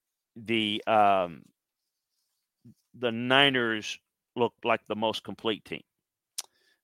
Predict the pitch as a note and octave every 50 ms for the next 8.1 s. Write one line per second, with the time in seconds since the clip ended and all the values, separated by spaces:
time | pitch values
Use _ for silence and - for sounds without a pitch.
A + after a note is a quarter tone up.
0 | _ _ - G#2+ G2+ G2+ G2+ G2 F#2+ F#2+ F#2+ F2+ E2+ D2+ _ _ _ _ _ _
1 | _ _ _ _ _ _ _ _ _ _ _ _ - C#3 B2+ B2+ B2 B2 B2+ C3
2 | C3+ C#3 C3+ - - - - C#3 C3 B2+ B2 B2 B2+ A#2+ - _ _ _ _ _
3 | _ G#2+ A#2+ C3+ - - C3+ D#3+ D3+ B2+ D3 C#3 A#2+ - - - C3 G#2+ _ -
4 | - - E3 D#3+ D#3 C3+ A#2 G#2 F#2+ G#2 A#2+ A#2 A2 G2+ G2 F2 _ _ _ _
5 | _ _ _ _ _ _ _ _ _ _ _ _ - - C3 B2 B2 B2+ C3+ C#3
6 | - - B2+ A#2 A2+ G#2+ F#2+ G2+ G#2 G#2 G2+ G2 G2 G2 F#2+ F2+ - - - G2
7 | F#2+ F2+ _ _ - - B2 A#2+ A2+ G#2 G2 G2 G2+ G2 G2 F2+ E2+ F2 F#2+ F#2
8 | E2+ D2+